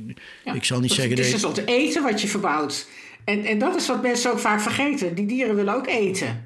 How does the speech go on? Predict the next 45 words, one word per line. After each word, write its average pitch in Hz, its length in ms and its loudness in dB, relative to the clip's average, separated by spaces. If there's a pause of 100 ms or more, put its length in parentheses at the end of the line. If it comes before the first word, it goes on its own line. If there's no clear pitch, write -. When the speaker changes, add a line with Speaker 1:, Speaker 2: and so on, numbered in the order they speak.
(120)
Speaker 2:
Ja, 131 300 2
eh, 139 300 -2
Speaker 1:
Ja. 131 100 0
Speaker 2:
voedsel. 180 340 4
Kijk, 131 220 0
en, 135 160 2
en, 143 220 0
en 135 260 0
daarmee 143 240 2
zeg 131 140 2
je 139 60 2
niet 151 120 0
dat 143 100 2
je 139 60 4
al 135 80 4
natuurgebied 131 400 2
weg 117 300 2
moet 113 140 2
halen, 113 320 2
maar 127 180 0 (340)
we - 60 0
hebben 135 180 2
binnen 131 200 2
de - 60 0
stichting 139 240 2
ook 120 80 -2
een 143 60 2
heel 135 180 2
groot 127 240 0
voorbeeldproject 127 720 2
waarin 127 260 2
we, 120 160 2
en 117 220 0
dat 117 100 -4
is 113 160 -2
toevallig 123 320 0
hier 123 160 2
in 110 120 0
Overloon, 113 520 0
een, - 160 -6
een 113 140 -6
project 120 280 -2
van 117 100 0
zevenentwintig 113 420 0
hectare 110 520 -2